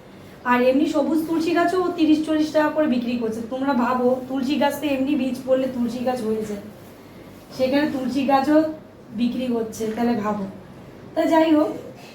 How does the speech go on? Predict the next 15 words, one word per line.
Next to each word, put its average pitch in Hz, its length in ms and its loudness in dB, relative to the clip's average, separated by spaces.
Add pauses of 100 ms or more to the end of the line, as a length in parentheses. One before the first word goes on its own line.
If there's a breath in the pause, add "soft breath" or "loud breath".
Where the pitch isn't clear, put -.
(280 loud breath)
বিক্রি 226 320 -6
করছে, 294 680 2 (580)
এটা 339 240 2
ওর 311 180 6
ব্যাপার। 262 460 2 (120)
এটা 262 200 -6
তুলসী 254 260 -8
গাছ, 240 460 -2
গাছ, 214 320 -6 (880)
যে 247 120 0
কোনো 277 220 2
গাছই 302 280 0
বিক্রি 233 300 -2
করা 226 220 -2
যায় 208 140 -4